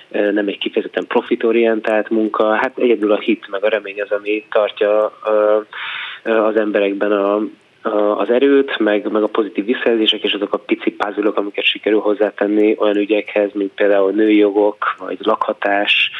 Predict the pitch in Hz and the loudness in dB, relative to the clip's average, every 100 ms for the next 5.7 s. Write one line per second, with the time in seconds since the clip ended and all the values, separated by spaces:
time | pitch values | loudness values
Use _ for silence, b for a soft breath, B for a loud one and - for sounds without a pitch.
0 | B B - 107 104 104 101 - - 104 | B B -4 -4 0 -2 -2 -4 0 2
1 | 101 - 101 101 101 - - 104 101 110 | 2 2 2 2 0 -4 -6 -4 0 0
2 | - 101 - 101 104 - 101 101 - 104 | 0 -4 0 0 2 0 0 -2 0 0
3 | 101 - B B B _ - 117 104 - | 0 -4 B B B _ -6 -4 -2 0
4 | 104 107 101 101 104 104 104 107 101 107 | 2 0 0 0 0 0 -2 -2 0 0
5 | 98 98 104 104 107 110 | 0 2 2 2 0 -2